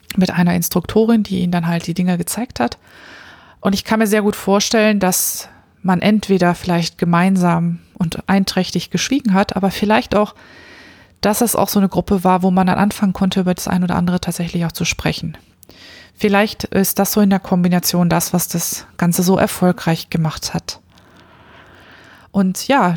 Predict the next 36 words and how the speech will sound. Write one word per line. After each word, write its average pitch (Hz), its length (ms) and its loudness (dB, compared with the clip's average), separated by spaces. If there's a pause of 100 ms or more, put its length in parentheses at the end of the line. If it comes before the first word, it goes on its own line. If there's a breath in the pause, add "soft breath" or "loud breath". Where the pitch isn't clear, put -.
dieses 190 280 -2
Beispiel 226 440 0
hat 220 100 2
Schule 269 320 2
gemacht. 165 340 0
Also 196 140 0
am 190 60 0
Ende 226 240 0
war 208 140 4
es 208 100 -2
so, 226 140 2
dass 220 200 0
ein 202 120 0
Großteil 233 500 2
der 202 100 2
Krankenhäuser 190 640 0
in 170 80 -2
England, 247 580 0
in 185 140 -2
Frankreich, 226 480 -2
Australien, 214 560 0
Kanada 226 400 2
und 190 140 0
Neuseeland 214 560 2 (480 loud breath)
Sticken - 360 -4
als - 260 -2
Reha-Maßnahme 175 800 2
angeboten 156 600 -4
hat. - 320 -8 (1200 loud breath)
Zum 208 240 -2
einen, 185 400 2
weil 165 140 0
es - 120 -8
wirksam 175 380 -2
war, 135 240 -4 (560 loud breath)
aber 202 360 0